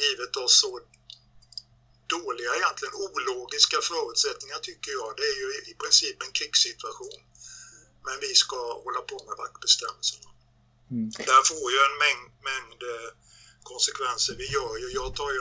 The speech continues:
Speaker 1: några beslut. Och så småningom så kommer det ju då från Ö B några dygn senare att man häver allt det där med vaktbestämmelserna.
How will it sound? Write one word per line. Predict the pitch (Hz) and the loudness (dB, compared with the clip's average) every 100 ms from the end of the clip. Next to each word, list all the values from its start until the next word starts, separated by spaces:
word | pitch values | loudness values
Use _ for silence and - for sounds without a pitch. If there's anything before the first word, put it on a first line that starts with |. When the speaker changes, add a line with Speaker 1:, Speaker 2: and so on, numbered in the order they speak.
| 127 | -6
Speaker 1:
några | 123 120 | -10 2
beslut. | 127 - 120 117 _ - - - - - | 2 2 -4 -14 _ -16 -16 -20 -20 -8
Och | 147 151 | 2 4
så | 147 | 4
småningom | 156 151 135 131 131 | 2 -2 -2 0 0
så | 143 143 | -2 -6
kommer | 120 117 | -8 -10
det | 131 | -8
ju | 135 | -8
då | 123 123 - | -10 -10 -10
från | 127 117 - _ - 147 | -12 -16 -20 _ -8 -4
Ö | 131 113 | -4 -6
B | 110 104 _ _ | -12 -14 _ _
några | 127 127 135 | -6 -2 -4
dygn | - - 131 | 8 8 8
senare | 117 - 107 104 | 0 -12 -16 -20
att | - - | -20 -16
man | 117 - 113 | -16 -16 -8
häver | 123 113 117 120 | -6 -6 -8 -10
allt | 107 117 | -10 -8
det | 117 | -8
där | 110 | -8
med | 110 113 | -10 -12
vaktbestämmelserna. | 117 - - - - - - - | -12 0 2 2 -4 -4 -4 -6